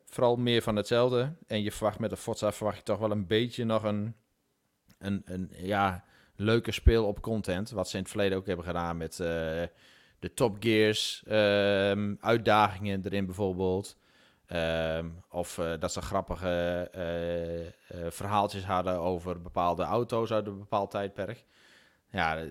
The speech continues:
zit helemaal niks van dat alles. Forza Vista is een beetje achteruit gegaan. Dus vandaar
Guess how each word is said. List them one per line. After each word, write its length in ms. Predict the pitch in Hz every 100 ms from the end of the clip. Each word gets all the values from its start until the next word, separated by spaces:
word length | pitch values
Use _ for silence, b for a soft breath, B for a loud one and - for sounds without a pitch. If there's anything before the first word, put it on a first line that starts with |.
| 92
zit 240 | 92 95
helemaal 360 | 90 107 107 95
niks 320 | 101 113 -
van 120 | -
dat 120 | 95 92
alles. 440 | 92 92 - -
Forza 360 | - 117 - 95
Vista 480 | - 117 120 107 104
is 140 | 107
een 60 | 110
beetje 240 | 104 104
achteruit 320 | 101 - 98 98
gegaan. 280 | 101 92
Dus 120 | 92 -
vandaar 440 | 104 120 135